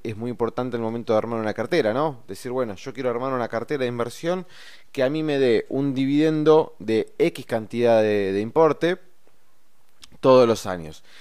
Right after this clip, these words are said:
Entonces vos te vas conformando tu cartera de inversión con acciones que vos sabés que pagan todos los años dividendos,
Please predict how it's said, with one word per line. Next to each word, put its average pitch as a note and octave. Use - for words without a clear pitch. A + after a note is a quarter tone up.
Entonces A#2
vos A#2
te B2+
vas B2+
conformando A#2
tu G2
cartera C#3+
de C#3+
inversión C#3+
con F#2+
acciones G2+
que G2
vos A2+
sabés C3
que -
pagan F2
todos C#3+
los B2
años G2+
dividendos, D#3